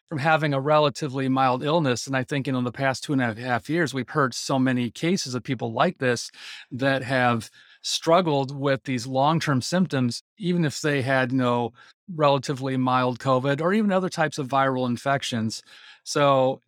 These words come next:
you know, I know it's affected people to the point where sometimes they've had to quit their jobs, they've lost time with their family. So that becomes important, uh, because my guest today is Doctor Roger Murphy.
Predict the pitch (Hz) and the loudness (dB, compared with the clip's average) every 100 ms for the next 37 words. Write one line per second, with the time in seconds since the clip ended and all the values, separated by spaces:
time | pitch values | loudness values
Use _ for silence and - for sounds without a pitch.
0 | - _ _ 185 165 139 135 - _ - | -20 _ _ -4 0 2 0 -6 _ -6
1 | 151 170 180 151 - 175 160 165 147 139 | 0 2 2 0 -2 -2 -4 -6 -6 -8
2 | 143 - 151 147 131 139 127 131 117 123 | -8 -4 -4 -2 -4 -6 -6 -6 -4 -8
3 | - 120 120 - 127 - 120 139 165 160 | -4 -4 -4 -6 -6 -6 -6 2 6 6
4 | 139 127 117 123 117 - 123 120 120 113 | 4 -2 -4 -6 -6 -6 -4 -4 -6 -10
5 | - 151 147 139 139 135 - _ _ - | -6 -4 -2 -2 -2 -4 -8 _ _ -16
6 | - 175 165 156 147 _ - 311 247 202 | -2 2 4 4 0 _ -20 -6 2 2
7 | 165 185 - 240 240 196 160 - - 196 | 2 -6 0 4 4 4 0 -2 2 4
8 | 160 139 127 - 165 143 151 160 151 147 | 4 0 -4 -6 -4 -2 -2 2 2 2
9 | 135 - 165 165 165 196 - 165 151 139 | -2 -6 -2 0 2 2 0 0 2 4
10 | 139 151 135 147 143 143 139 135 151 131 | 2 0 0 0 2 2 2 2 4 4
11 | 131 - 139 135 | 4 2 -2 -2